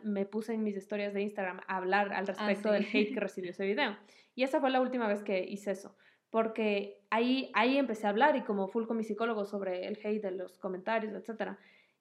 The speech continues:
Speaker 1: Y simplemente, o sea, entendí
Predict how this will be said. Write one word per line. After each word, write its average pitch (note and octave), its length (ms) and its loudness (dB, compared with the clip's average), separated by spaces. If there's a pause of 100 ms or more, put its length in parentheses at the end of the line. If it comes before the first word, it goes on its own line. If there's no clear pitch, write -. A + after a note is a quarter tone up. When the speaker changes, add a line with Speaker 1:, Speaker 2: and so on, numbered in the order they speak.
(180)
Speaker 1:
Y C4 640 0 (440)
simplemente, D#4 1040 0 (140)
o B3+ 140 -2
sea, C4+ 460 2
entendí B3 1160 2